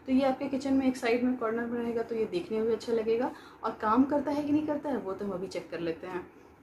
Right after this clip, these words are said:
तो ये देखिए ये ऐसे open हो जाता है। अगर आपको इसको clean करना हुआ तो ये पूरी तरह से ये खुल जाता है। इसे आप बहुत अच्छे से clean करके सुखा कर फिर रख सकते हो। तो ये, अ, ये part है जिसमें liquid आएगा, फिर ये इसके ऊपर से आता है,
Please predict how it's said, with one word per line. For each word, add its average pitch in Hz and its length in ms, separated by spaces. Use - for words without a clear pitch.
तो 208 260
ये 208 180
देखिए 196 300
ये 208 360
ऐसे 190 220
open 214 240
हो 226 80
जाता 202 240
है। 208 60
अगर 208 120
आपको 196 220
इसको - 180
clean 240 400
करना 202 260
हुआ 208 280
तो 240 60
ये 240 260
पूरी 254 180
तरह 262 240
से 233 120
ये 233 120
खुल 233 240
जाता 208 300
है। 208 80
इसे 214 180
आप 214 160
बहुत 214 180
अच्छे 233 240
से 240 140
clean 220 340
करके 226 280
सुखा 208 320
कर 220 160
फिर 214 200
रख 185 140
सकते - 300
हो। 240 120
तो 220 60
ये, 220 340
अ, 202 440
ये 220 120
part 226 180
है 247 100
जिसमें 220 260
liquid 233 300
आएगा, 247 240
फिर 240 240
ये 208 220
इसके - 380
ऊपर 180 240
से - 160
आता 226 220
है, 330 220